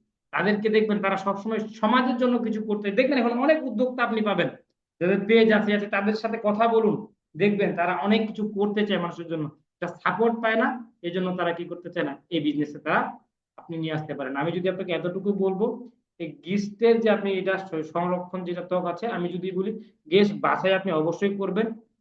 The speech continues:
কাদের আপনি গেস্টটাকে বাছাই করবেন। দেখুন এই জায়গাটা থেকে আমি সবসময় বলি, আমরা যখন গেস্ট বাছাই করতে যাই,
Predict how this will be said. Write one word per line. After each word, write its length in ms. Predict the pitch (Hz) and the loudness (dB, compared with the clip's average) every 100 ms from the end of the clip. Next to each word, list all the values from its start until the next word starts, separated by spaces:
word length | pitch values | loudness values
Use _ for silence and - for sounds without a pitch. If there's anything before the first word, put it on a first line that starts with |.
| _ | _
কাদের 360 | 151 185 226 220 | 2 4 6 6
আপনি 220 | 196 185 | 4 0
গেস্টটাকে 400 | 175 170 165 156 | -2 -4 -6 -6
বাছাই 300 | 143 135 127 | -4 -6 -8
করবেন। 280 | 135 131 170 | -12 -8 0
দেখুন 400 | 226 214 220 - - - | 4 4 2 -2 -18 -2
এই 120 | 196 | 2
জায়গাটা 380 | 214 208 233 233 | 4 4 0 -2
থেকে 420 | 247 247 262 269 - _ _ _ 156 | -4 0 0 0 -4 _ _ _ -4
আমি 240 | 185 226 226 294 - - - | 2 4 4 4 0 -10 -6
সবসময় 320 | 170 - 208 | -6 -2 -2
বলি, 280 | 202 185 180 | 0 2 2
আমরা 180 | 170 180 | 2 2
যখন 180 | 190 180 | 0 0
গেস্ট 200 | 202 180 | 0 0
বাছাই 280 | 160 160 196 | -2 0 -2
করতে 340 | 196 190 156 | -2 -6 -4
যাই, 300 | 147 175 - | 0 0 -2